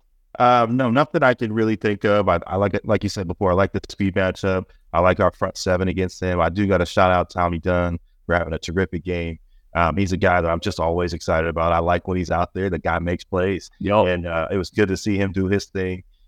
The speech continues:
Speaker 1: And, uh, so I'm just excited about that. Also, Cornell Wheeler, I know I mentioned him before, but he's a guy I just have been excited about and have been hearing about.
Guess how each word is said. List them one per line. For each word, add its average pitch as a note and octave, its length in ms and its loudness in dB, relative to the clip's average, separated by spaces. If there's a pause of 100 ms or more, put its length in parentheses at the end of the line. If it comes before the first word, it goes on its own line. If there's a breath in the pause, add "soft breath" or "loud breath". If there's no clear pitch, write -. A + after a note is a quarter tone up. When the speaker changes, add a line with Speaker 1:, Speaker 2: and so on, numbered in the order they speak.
Speaker 1:
And, E2+ 220 -4
uh, E2 60 -4
so - 120 -4
I'm A#2 120 2
just C3 140 -2
excited A2 320 -2
about G#2 260 -4
that. A2 200 0
Also, A#2+ 280 0
Cornell C#3+ 420 0
Wheeler, A2+ 300 2
I G2 60 0
know C3 100 0
I A#2 100 4
mentioned A2+ 300 -4
him F#2+ 60 -4
before, F#2+ 280 -4
but F#2+ 140 -4
he's C#3 100 -2
a C3 60 -4
guy A#2+ 280 2
I A2+ 40 0
just - 240 -10
have G#2 160 -4
been F#2+ 160 -6 (160)
excited B2+ 440 0
about B2+ 420 2 (300)
and G2+ 120 -2
have F#2+ 120 -2
been D#2+ 220 -10
hearing C3 260 0
about. B2+ 500 -2